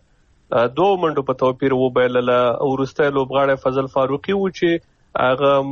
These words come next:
آه، لیګ بیفور آوټ شو. په دې سره افغانستان دوه سوه نهه اتیا منډې وکړې او د دوو منډو په توپیر باندې دغه لوبه افغان لوبډلې وګټله. نه یوازې دا چې آسیا جام، آه، څلور غوره، آه، لوبډلو پړاو ته یې کوالیفای ونه کړه،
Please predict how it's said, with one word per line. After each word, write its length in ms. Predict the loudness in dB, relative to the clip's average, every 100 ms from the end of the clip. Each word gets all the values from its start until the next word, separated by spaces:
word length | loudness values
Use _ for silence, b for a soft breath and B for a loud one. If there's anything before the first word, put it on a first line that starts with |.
| -2
آه، 240 | 0 2 0
لیګ 240 | -2 -4 -4
بیفور 300 | -4 0 0
آوټ 280 | 0 -2 -4
شو. 100 | -6 -2
په 120 | -2
دې 120 | -2
سره 220 | 0 0
افغانستان 560 | 0 -2 -2 -2 -2 0
دوه 140 | -2
سوه 240 | 0 0 0
نهه 240 | 0 0
اتیا 220 | 0 -2
منډې 280 | -2 -4 -4 -6
وکړې 340 | -6 -2 -2 -4 b b -6
او 540 | 0 2 2 2 0 0
د 40 | 0 2 2 0 2
دوو 220 | 2 2
منډو 200 | 0 -2 -4
په 100 | -2
توپیر 320 | -2 0 -2
باندې 320 | 0 0 0 0
دغه 140 | -2 -2
لوبه 220 | -2 -2
افغان 260 | 0 -2 -2
لوبډلې 380 | -4 -4 -2 -2
وګټله. 400 | -2 -2 -2 0
نه 80 | 2 2
یوازې 280 | 2 -2 -2
دا 100 | -2 -2
چې 100 | -8 -10 b b _
آسیا 440 | -2 -2 0 0 0
جام، 380 | 0 0 -2
آه، 160 | -2 -2 0
څلور 360 | -2 0 2 2 0
غوره، 260 | 0 2 2
آه، 240 | 2 0
لوبډلو 480 | 0 -4 -2 -2 -2
پړاو 420 | -2 0 0 0 -2
ته 100 | -2
یې 100 | -2
کوالیفای 360 | -2 -2 -2 0
ونه 240 | 0 -2 -2
کړه، 140 | -4